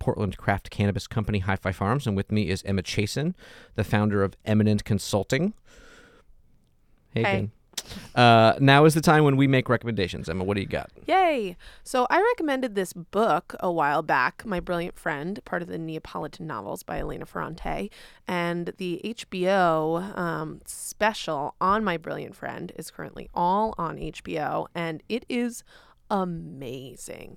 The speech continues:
Speaker 2: It's really amazing.
Speaker 1: I've heard it's amazing.
Speaker 2: It's wonderful. It is in the Neapolitan dialect, which I think is so incredible.
Speaker 1: Right.
Speaker 2: It's so crucial to tell that story, but to really hear it in that dialect, um,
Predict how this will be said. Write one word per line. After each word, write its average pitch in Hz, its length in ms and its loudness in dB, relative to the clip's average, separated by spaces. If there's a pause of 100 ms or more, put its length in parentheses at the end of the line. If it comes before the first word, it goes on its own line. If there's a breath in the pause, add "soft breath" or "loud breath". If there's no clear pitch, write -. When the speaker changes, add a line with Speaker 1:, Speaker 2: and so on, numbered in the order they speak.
Speaker 2:
It's - 200 -12
really 175 220 -4
amazing. - 180 -6
Speaker 1:
I've 107 100 0
heard 98 140 2
it's 87 140 -4
amazing. 90 240 -6
Speaker 2:
It's 220 180 -2
wonderful. 185 840 -2
It 202 120 -2
is 202 240 -2
in 254 300 0
the 190 80 0
Neapolitan 170 760 -4
dialect, 147 760 -2 (340 soft breath)
which - 440 -4 (160)
I 175 180 0
think 170 260 -8
is 165 120 -8
so 165 800 -2 (220)
incredible. 185 840 0
Speaker 1:
Right. 196 240 0
Speaker 2:
It's - 160 -4
so 196 400 4 (320 soft breath)
crucial 247 480 2
to 185 120 -8
tell 175 300 0
that 180 240 0
story, 180 540 -4
but 185 180 -6
to 196 100 -10
really 185 300 -4
hear 180 340 -6
it 185 240 -4
in 190 280 -4
that 170 200 -2
dialect, 165 540 -4 (400 loud breath)
um, 170 400 -4